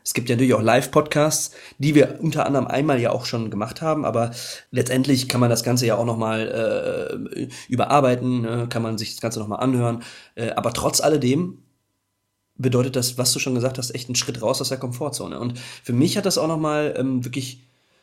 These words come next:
kommunikativ so einen Schritt nach vorne bedeutet, dass man besser darüber nachdenkt, alles klar, was sage ich jetzt und wie bringe ich das am besten auf den Punkt und wie kann ich vielleicht vermeiden, dass ich so viele Äs,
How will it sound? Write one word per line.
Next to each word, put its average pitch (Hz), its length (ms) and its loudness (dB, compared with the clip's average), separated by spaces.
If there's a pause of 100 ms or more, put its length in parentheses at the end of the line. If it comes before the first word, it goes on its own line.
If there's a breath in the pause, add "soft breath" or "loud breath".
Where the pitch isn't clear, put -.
(200)
kommunikativ 151 640 2
so 110 80 -2
einen 104 80 -4
Schritt - 180 -4
nach 104 120 -8
vorne 101 260 -4
bedeutet, 95 440 -8
dass 110 120 -6
man 117 160 -2
besser 131 400 2
darüber 120 320 -2
nachdenkt, 123 460 -2
alles 113 200 -6
klar, 110 160 -4
was 110 120 -4
sage 120 220 0
ich 143 120 -8
jetzt 147 240 -6
und 120 100 -6
wie 127 120 0
bringe 135 160 -2
ich 123 60 -8
das 127 140 -6
am 117 80 -4
besten 123 280 -4
auf 117 120 -8
den 117 160 -8
Punkt 185 280 0
und 127 200 -2
wie 139 140 -4
kann 156 160 0
ich 151 100 -2
vielleicht 127 240 -2
vermeiden, 127 400 0
dass 123 100 0
ich 123 140 0
so 127 80 0
viele 123 300 -2
Äs, 123 840 0